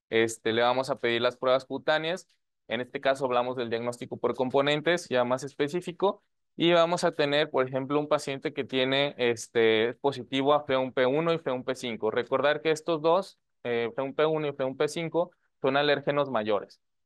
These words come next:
Entonces, bien importante siempre cuando vamos a usar el diagnóstico molecular,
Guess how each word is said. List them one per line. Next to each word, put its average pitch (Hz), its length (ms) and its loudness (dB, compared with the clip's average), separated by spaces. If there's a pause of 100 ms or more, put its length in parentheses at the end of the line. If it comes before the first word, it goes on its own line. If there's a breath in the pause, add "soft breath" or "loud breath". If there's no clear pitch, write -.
(360)
Entonces, 147 240 2
bien 160 180 2
importante 160 520 0
siempre 156 360 -4
cuando 131 280 0
vamos 139 260 2
a 151 40 -6
usar 131 280 2
el 135 80 -4
diagnóstico 131 540 -4
molecular, 151 640 0